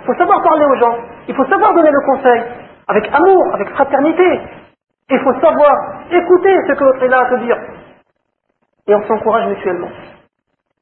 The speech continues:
Parce que Notre retour, il est auprès d'Allah subhanahu wa ta'ala. أن الدنيا ستتركها ونتركها جميعًا. La dunya, on va la laisser. Il n'y a pas un de nous ici présent qui restera sur terre. Un jour ou l'autre, on va quitter la terre. لا إله إلا الله.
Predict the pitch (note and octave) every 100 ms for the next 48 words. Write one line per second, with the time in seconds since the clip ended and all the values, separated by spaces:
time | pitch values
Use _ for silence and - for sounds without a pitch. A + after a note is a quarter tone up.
0 | _ _ _ - G3+ - A3+ F#3+ - -
1 | - - - - _ _ _ A3+ A#3 B3+
2 | B3 C4+ A3+ G#3 G#3 F#3+ F3+ F#3+ - -
3 | F3+ E3+ - - - - - - F#4+ A3+
4 | A#3+ C4 C4 B3+ - - - G3+ G3+ B3+
5 | C4+ A3+ A3 A3+ - - F#3+ - A3+ G#3+
6 | G3+ G3 G#3+ G#3 F3 - - - - A3+
7 | G#3 C#4 E4+ D#4 D4+ D#4+ E4 E4+ A#3+ -
8 | - _ - C4 D4+ F4+ E4 D#4+ D#4+ C#4+
9 | - C#4 D4+ D4 E4 D4 C4+ C4+ C4+ C4+
10 | C4+ B3+ C#4 B3 - - - _ _ B3
11 | B3 C#4 D4+ B3+ B3 D4 D#4 C4+ - A3+
12 | - - - - - - - - - -
13 | _ _ _ _ _ _ _ _ _ _
14 | _ - E3+ D#3+ - - - - -